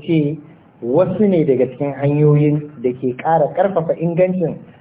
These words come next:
haddan mahaddaci. Don kar ku manta abin da ya ce ila ba'di turuq. So bai, bai yi, bai yi shumuli ba. Ba'd ne. Da haka kai ma kana iya amfani da wani hanya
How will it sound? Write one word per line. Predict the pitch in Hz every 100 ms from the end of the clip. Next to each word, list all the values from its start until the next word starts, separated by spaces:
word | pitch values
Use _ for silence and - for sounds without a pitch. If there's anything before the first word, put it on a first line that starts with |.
| -
haddan | - 165 165 139
mahaddaci. | 139 147 127 110 - 98 95 - - - _ - _ _ _ _ - - -
Don | 156
kar | 165 190
ku | 175
manta | 170 165 151
abin | 165
da | 165
ya | 160
ce | 165 156 160 - - - _ _ _ _ -
ila | 156 160 175 190 190 196 - - - _ _ _ 123 113
ba'di | 175 185 202 190 151 120 - - -
turuq. | 180 170 - - - -
So | 196
bai, | 165 165 165 -
bai | 160
yi, | 165 190 208 196 - 131
bai | 147 160
yi | 214 185
shumuli | 160 160 151 120
ba. | 104 - - - - - 110
Ba'd | 214 185 -
ne. | 127 117 117 - - _ -
Da | 160
haka | 190 170
kai | 190 202
ma |
kana | 202 233 208 -
iya | 214 165 -
amfani | 165 160 160 156 208
da | 190
wani | 175 196
hanya | 196 240 240 220